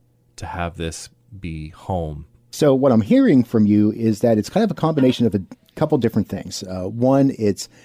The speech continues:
Speaker 2: you kind of doing your own soul searching through going through and doing many of these photographs, but also trying to almost introduce things again for the first time, where you're trying to get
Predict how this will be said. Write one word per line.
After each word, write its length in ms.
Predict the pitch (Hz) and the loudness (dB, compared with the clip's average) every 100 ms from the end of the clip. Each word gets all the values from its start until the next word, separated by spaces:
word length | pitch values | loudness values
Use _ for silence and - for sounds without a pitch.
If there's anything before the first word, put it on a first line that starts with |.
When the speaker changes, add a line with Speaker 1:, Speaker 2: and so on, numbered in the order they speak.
| _ - | _ -6
Speaker 2:
you 320 | 123 147 170 | 2 4 2
kind 240 | - 151 | 0 0
of 100 | 139 | 0
doing 240 | 110 127 120 | 2 4 4
your 180 | 110 104 | 2 0
own 280 | 127 127 120 | 2 2 2
soul 380 | - - 127 135 | -2 0 0 0
searching 500 | - 107 98 104 101 | 0 0 0 -2 -4
through 280 | - 107 | -2 -2
going 340 | 92 110 110 107 | 0 0 2 -2
through 300 | - 110 107 | -2 -2 -2
and 180 | 101 92 | -2 -2
doing 340 | 107 101 98 | -2 0 -2
many 280 | 98 107 107 | -2 0 0
of 80 | 95 | -2
these 160 | 101 - | -4 -4
photographs, 600 | 110 92 104 92 87 - - - - - | -4 -4 -4 -6 -6 -12 -20 -20 -20 -10
but 300 | 110 127 117 - | 0 2 2 -2
also 720 | 139 160 175 - 165 143 131 | 0 0 -2 0 2 4 2
trying 720 | - - 135 131 139 139 127 | -2 -6 -2 0 2 0 -2
to 600 | - - 120 117 110 107 _ _ _ _ _ _ - _ - | -6 -2 2 4 2 0 _ _ _ _ _ _ -20 _ -2
almost 720 | 151 185 170 156 156 - - _ _ _ _ - | 2 4 4 2 0 -16 -20 _ _ _ _ -2
introduce 720 | 165 175 170 135 143 147 - | 0 2 0 2 4 4 2
things 360 | - 131 120 110 | 0 2 4 0
again 340 | 92 113 110 | 0 2 2
for 160 | - 113 | 0 -4
the 100 | 95 | -4
first 460 | - 107 98 - | 0 0 0 -4
time, 420 | - 117 104 95 | -8 -4 -2 -2
where 120 | 90 92 | -4 -4
you're 160 | 92 | -6
trying 420 | - 113 107 113 | -6 -6 -2 0
to 100 | 104 | 0
get 540 | 92 90 - 110 110 | -2 -4 0 2 0